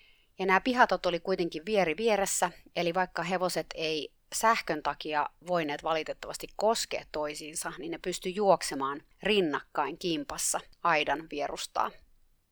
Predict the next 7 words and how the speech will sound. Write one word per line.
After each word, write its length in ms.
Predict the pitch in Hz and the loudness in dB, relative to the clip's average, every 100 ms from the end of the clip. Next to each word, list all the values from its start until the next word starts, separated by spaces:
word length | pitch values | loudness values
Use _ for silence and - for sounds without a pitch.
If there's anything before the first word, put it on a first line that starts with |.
| _ _ _ _ | _ _ _ _
Luke 300 | 233 294 277 | 0 0 4
oli 140 | 214 202 | 2 4
yli 180 | 202 190 | 0 0
sataseiskyt 720 | 202 185 180 208 185 - - | 0 0 2 2 2 -2 -4
senttinen 520 | 160 147 - 160 156 | -4 -4 -6 -4 -4
hollantilainen 760 | 170 175 170 143 147 139 143 143 | 2 4 6 2 -2 -6 -6 -6
puoliveriruuna, 1000 | 156 151 139 139 143 143 147 139 143 | -4 -2 -2 -6 -8 -8 -8 -6 -2